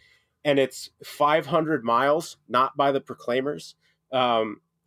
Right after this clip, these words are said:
by the Journeymen. And I guess they were a folk trio from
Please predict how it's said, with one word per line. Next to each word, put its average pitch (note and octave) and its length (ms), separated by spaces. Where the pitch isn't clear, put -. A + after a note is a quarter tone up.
by B2 200
the A2+ 80
Journeymen. D3+ 720
And C#3 120
I D3 100
guess D#3 180
they D3 180
were E3 140
a D#3+ 60
folk - 480
trio D3 520
from B2+ 680